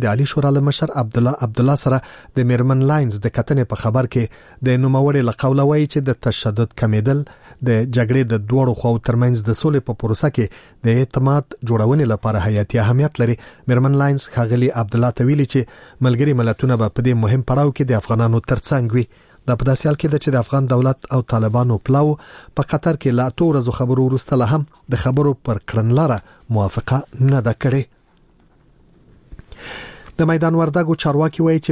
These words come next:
په دې ولایت کې اوولس تنه طالبان له افغان ځواکونو سره په نښته کې وژل شوي دي. د میدان وردګو د والي ویان محب الله شریف زوی ازادۍ راډیو ته ویل، جګړه پرون ماښام هغه مهال پیل شوه چې طالبانو چک ولسوالۍ ته د تلو پر مهال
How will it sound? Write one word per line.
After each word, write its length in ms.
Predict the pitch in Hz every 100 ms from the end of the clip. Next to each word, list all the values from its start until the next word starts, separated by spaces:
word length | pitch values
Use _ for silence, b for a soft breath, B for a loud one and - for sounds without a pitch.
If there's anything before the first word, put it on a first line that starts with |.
| 147
په 60 |
دې 100 | 135 147
ولایت 320 | 147 147 -
کې 80 | 156 - 139
اوولس 360 | 147 170 143 -
تنه 180 | 131 123
طالبان 500 | - 120 123 143 135
له 80 | 123 117
افغان 320 | - 147 151 165 -
ځواکونو 360 | 131 - 175 -
سره 140 | 127
په 140 | - 113
نښته 280 | - 127 120
کې 80 | 127
وژل 220 | 120 135 135
شوي 200 | - 147 123
دي. 60 | - B B B
د 80 | 123
میدان 260 | 120 110 113
وردګو 320 | 110 123 131 135
د 80 | 113
والي 180 | 113 127
ویان 260 | 135 143 143 131
محب 240 | 101 107
الله 200 | 113 120
شریف 260 | - 123 110
زوی 180 | 143 139
ازادۍ 380 | 165 113 120 139 131
راډیو 200 | 117 110
ته 140 | - 156
ویل، 160 | 143 123 B B B 127
جګړه 340 | 120 139 139 131
پرون 200 | 143 147
ماښام 340 | 120 - 147 147 _ -
هغه 160 | 147 131 123
مهال 180 | 170
پیل 200 | 156 143
شوه 180 | 139 156
چې 200 | 139 147
طالبانو 400 | 113 110 131 139 139 B B B -
چک 220 | - -
ولسوالۍ 500 | 120 110 - 123 120
ته 60 | 120
د 180 | 113 110
تلو 140 | - 113 -
پر 100 | 110
مهال 240 | 107 143